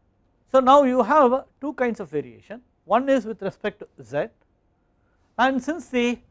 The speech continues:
oscillation is a wave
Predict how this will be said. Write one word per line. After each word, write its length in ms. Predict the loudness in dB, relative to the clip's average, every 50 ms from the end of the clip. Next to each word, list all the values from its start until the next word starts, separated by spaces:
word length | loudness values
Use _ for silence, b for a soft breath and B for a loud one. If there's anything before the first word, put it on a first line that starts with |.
| _ _ _ _ 2
oscillation 760 | 2 4 4 2 2 2 2 2 2 0 -4 -8 -8 -10 -12 _ _ _ _ _ _ _ _ _ _ _ _ _ _ _ _ _ _ -10
is 320 | -8 -6 -4 -6 -6 -8 -12 -4 2
a 220 | 6 6 6 6
wave 340 | 4 0 -4 -4 -4 -4 -6